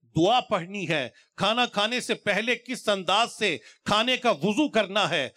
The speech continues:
اپنے ہاتھوں کو کیسے دھونا ہے۔ رسول پاک صلی اللہ علیہ وآلہ وسلم نے اپنے لبہائے مبارک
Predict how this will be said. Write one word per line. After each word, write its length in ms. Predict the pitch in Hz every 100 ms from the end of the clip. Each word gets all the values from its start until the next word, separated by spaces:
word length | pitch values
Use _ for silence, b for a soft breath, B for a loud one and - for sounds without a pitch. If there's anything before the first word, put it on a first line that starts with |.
| b b
اپنے 300 | 196 - 262
ہاتھوں 400 | 170 190 202 269
کو 160 | 254
کیسے 400 | 247 226 220 262
دھونا 400 | 214 147 185 185
ہے۔ 200 | 139 143 113 B B 170
رسول 300 | 214 262 269
پاک 280 | 233 233 247
صلی 240 | - 233 220
اللہ 360 | 202 254 233
علیہ 300 | 214 233 214
وآلہ 300 | 190 202 226 208
وسلم 460 | 180 - 185 233 208
نے 240 | 202 151 - b b
اپنے 400 | 196 - 254 262
لبہائے 640 | 185 185 190 175 214 254
مبارک 640 | 185 156 160 180 233 240